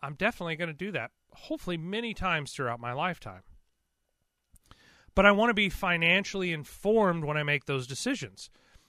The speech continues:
Now, in the climate that we are right now in the automotive industry, if you find a vehicle to drive or to purchase in, in this instance, new or used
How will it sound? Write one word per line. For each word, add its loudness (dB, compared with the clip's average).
Now, 2
in 0
the -4
climate 0
that 0
we 2
are 6
right 4
now 2
in -2
the 2
automotive 2
industry, -4
if -4
you 0
find 0
a -2
vehicle -2
to -2
drive -4
or 0
to -8
purchase 2
in, -10
in -6
this -8
instance, -10
new 0
or 0
used -6